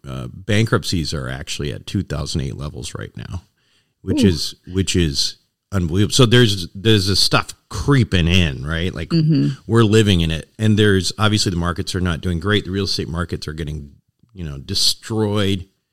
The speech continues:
Speaker 2: Mm-hmm.
Speaker 1: but, um, we'll get through it. <laughs> And you know what? Like, we'll get through it. I mean,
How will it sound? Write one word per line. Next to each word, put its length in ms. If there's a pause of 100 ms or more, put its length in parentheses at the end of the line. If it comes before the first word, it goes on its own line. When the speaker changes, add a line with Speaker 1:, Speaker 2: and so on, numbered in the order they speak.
(280)
Speaker 2:
Mm-hmm. 380 (180)
Speaker 1:
but, 420 (460)
um, 520 (280)
we'll 100
get 180
through 200
it. 160
<laughs> 580 (1080)
And 120
you 220
know 60
what? 320 (320)
Like, 240 (220)
we'll 260
get 240
through 300
it. 160
I 60
mean, 260